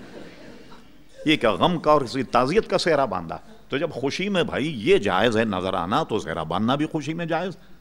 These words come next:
समझे? तो अशरफ अली थानवी साहब ने सेहरा बांधने को शिरक में शुमार किया। यानी क्या मतलब हुआ शिरक का? कि कोई अगर सेहरा बांध ले, वो गया इस्लाम से।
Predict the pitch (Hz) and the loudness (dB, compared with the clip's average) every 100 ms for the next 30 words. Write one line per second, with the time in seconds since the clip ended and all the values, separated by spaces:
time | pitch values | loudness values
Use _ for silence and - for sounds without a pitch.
0 | - 175 196 - - - 170 156 180 175 | -4 -2 -2 -6 -10 0 2 4 2 2
1 | 175 - 135 143 180 - 147 151 165 151 | 0 -2 -2 0 0 0 0 0 -2 0
2 | 156 165 175 139 131 143 170 175 175 - | 2 4 4 4 2 0 -2 -2 -4 2
3 | 226 196 165 120 110 87 82 82 - - | 2 2 0 2 0 -2 -4 -10 -10 -18
4 | - - 110 143 - 147 151 156 165 170 | -20 -8 -4 -2 0 0 0 0 2 2
5 | 165 175 - 185 180 156 156 151 131 139 | 2 -2 0 -2 0 0 2 2 4 2
6 | - 143 156 135 147 170 196 214 208 - | 4 6 6 6 6 6 6 4 4 -2
7 | 127 123 120 85 92 92 78 73 - | 0 4 6 4 0 -2 -4 -6 -12